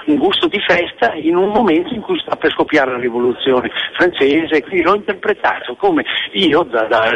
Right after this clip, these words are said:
uomo che vive la crisi attuale, e come qualche cosa di collegato, quindi ecco il passato,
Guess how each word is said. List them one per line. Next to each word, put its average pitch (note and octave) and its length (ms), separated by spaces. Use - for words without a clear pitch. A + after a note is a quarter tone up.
uomo C3 460
che A#2 120
vive B2 320
la A2+ 100
crisi B2 460
attuale, C3 720
e D#3+ 140
come A3+ 680
qualche F#3 280
cosa E3+ 240
di D3+ 140
collegato, D#3 640
quindi C#3+ 180
ecco D3 160
il - 120
passato, D3+ 720